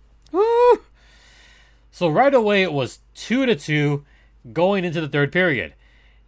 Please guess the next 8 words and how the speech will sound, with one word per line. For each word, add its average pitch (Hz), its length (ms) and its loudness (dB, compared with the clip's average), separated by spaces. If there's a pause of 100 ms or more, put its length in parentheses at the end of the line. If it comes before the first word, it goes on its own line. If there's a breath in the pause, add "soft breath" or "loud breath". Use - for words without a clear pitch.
(120)
Then 139 320 -4
Dmitry 180 480 -4
Kulikov. 151 680 -4 (640)
And 143 320 -4 (260)
as 160 200 -2
Steve 226 260 -4
Carroll 196 320 2
said, 147 300 -4